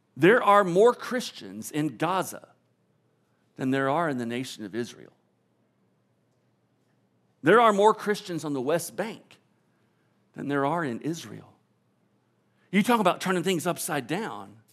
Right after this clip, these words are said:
The people who the Messiah came to rejected him. And the people that, that, that oftentimes are looked down on,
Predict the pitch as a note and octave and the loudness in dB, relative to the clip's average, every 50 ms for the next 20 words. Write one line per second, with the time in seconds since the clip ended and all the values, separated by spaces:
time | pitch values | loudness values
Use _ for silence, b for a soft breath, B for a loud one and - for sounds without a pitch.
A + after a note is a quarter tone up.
0 | _ _ _ _ _ _ _ _ _ _ _ _ _ _ _ _ _ _ _ - | _ _ _ _ _ _ _ _ _ _ _ _ _ _ _ _ _ _ _ 0
1 | E3+ E3+ - - C#4 C#4+ C#4+ C4 A#3+ G#3+ G3 A3+ G#3+ F3 F3+ E3 D#3+ D3+ - - | 0 2 2 2 2 4 4 4 2 2 2 0 0 0 2 2 2 0 0 0
2 | - A3 A3 A#3 A#3+ B3+ A#3 G3 F3 - - - G#3+ A#3+ C4 C4 B3 G3+ - - | 0 0 0 2 2 2 2 2 0 -2 -6 -6 -4 -2 -2 -2 -2 -4 -6 -8
3 | B2 A2+ G#2+ - B B B B B F3 G#3 G3+ D3+ - - C4+ D4 C4 - - | -8 -8 -8 -8 B B B B B 0 0 0 0 0 -2 -2 -2 -4 -8 -8
4 | - D#3+ B2+ - - A2+ F#2 - - - _ _ _ _ _ _ _ _ _ _ | -10 -12 -10 -6 -6 -6 -6 -8 -12 -20 _ _ _ _ _ _ _ _ _ _
5 | _ _ _ _ b b b b b b b G3 A3 G#3+ A3+ A3+ A3+ - B3+ D4+ | _ _ _ _ b b b b b b b 4 4 6 4 2 2 2 2 2
6 | C#4+ - C4 B3 A3 G3 E3+ b b b b b - G#3 A3 G#3+ - E3+ - - | 2 4 4 4 4 2 0 b b b b b 2 2 2 2 -2 -12 -20 -16
7 | _ - A3 G#3 F#3 G#3+ G3+ G3 G3+ - - - G3+ G3 - - - G#3 G#3+ A#3+ | _ 2 2 2 4 4 4 4 4 0 -6 -10 -10 -10 -10 -2 4 6 6 6
8 | A#3+ - G#3+ F#3+ - F#3+ F3+ F3+ E3+ - - E3+ F3 G3 G#3 G3 D#3+ D#3 F#3+ A#3 | 6 4 0 -2 -2 -4 -4 -4 -4 -2 -2 2 2 2 2 2 2 2 4 4
9 | C4 B3+ G3 E3 E3 F3+ F#3 | 2 2 2 2 0 0 -2